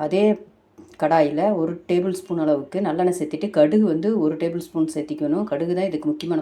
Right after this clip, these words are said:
பொருள். சேர்த்திட்டு, பொரிஞ்ச மிட்டி, கடலைப்பருப்பு ஒரு டீஸ்பூனு, உளுந்தம்பருப்பு ஒரு டீஸ்பூனு சேர்த்திட்டு, வரமிளகா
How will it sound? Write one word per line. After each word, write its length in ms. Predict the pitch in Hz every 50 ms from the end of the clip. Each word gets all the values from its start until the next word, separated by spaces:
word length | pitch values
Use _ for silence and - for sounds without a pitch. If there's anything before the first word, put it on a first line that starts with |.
| - -
பொருள். 280 | 143 143 143 151 180 220 - - - - _ _ _ _ - -
சேர்த்திட்டு, 460 | 175 175 190 - 185 156 - - 160 165 -
பொரிஞ்ச 260 | 160 165 180 180 202 170 160
மிட்டி, 220 | 151 - 175 208 240 - - - _ _ _ _ - 147
கடலைப்பருப்பு 460 | 147 165 196 196 196 180 - - 160
ஒரு 80 | 156 151 -
டீஸ்பூனு, 400 | 156 151 151 - 156 156 180 214 247 262 - _ _ _ -
உளுந்தம்பருப்பு 460 | 151 185 190 180 180 175 - - 156
ஒரு 80 | 151 -
டீஸ்பூனு 400 | 165 160 - - - 151 156 190 220 254 - _ _ _ _ _ _ _ _ _ _ _ _ _ _ _ - -
சேர்த்திட்டு, 400 | 165 160 160 156 - - 175 190 214 - - - _ _ - 147
வரமிளகா 420 | 151 151 165 196 190 180 180 180